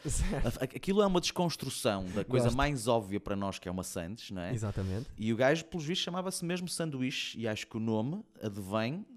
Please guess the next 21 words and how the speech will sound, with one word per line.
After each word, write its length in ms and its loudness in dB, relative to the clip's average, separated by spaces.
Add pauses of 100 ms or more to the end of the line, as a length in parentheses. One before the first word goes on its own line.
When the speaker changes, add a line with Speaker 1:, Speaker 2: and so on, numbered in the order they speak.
Speaker 2:
desse 480 -6
conde 300 0
britânico. 560 -2
Acho 160 -4
que 80 -10
o 20 -2
nome 180 -2
sanduíche 480 -4
vem 100 -2
mesmo 220 -4
daí. 340 -4 (140)
Speaker 1:
Uau. 220 2
Speaker 2:
Eh, 100 -6
ok? 280 -4
Só 140 -8
que 100 -10
ele 100 -6
desconstruiu 600 -2
aquilo 240 -4
tudo. 280 -4 (600)
Speaker 1:
Ok. 280 -4